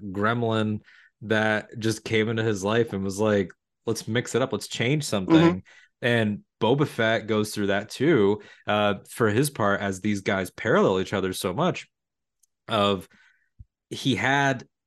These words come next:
Speaker 1: the actual sort of specter of a previous time and Cad Bane say, "No, I know what you are. You're a cold-blooded killer. You're this and you're that. What's your angle?"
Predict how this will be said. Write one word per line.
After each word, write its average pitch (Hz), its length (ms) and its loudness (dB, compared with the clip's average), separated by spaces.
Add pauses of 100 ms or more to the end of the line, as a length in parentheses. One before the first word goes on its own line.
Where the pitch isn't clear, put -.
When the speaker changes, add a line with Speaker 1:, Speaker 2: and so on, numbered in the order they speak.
Speaker 1:
the 113 240 -6
actual 127 600 0
sort 120 300 2
of 110 180 2
specter 120 640 0
of 104 180 -4
a 101 60 -2
previous 117 540 0
time 113 480 -2
and 92 140 -6
Cad 107 320 -4
Bane 110 340 -2
say, 107 480 2 (720)
"No, 110 200 2
I 113 140 2
know 113 160 2
what 87 140 -2
you 87 180 -4
are. 92 200 0
You're 98 160 0
a 95 40 -4
cold-blooded 95 560 -4
killer. 101 240 -2
You're 95 220 -6
this 101 260 -4
and 92 80 -8
you're 92 160 -6
that. 104 280 0
What's 101 220 -4
your 95 160 -6
angle?" 98 600 -4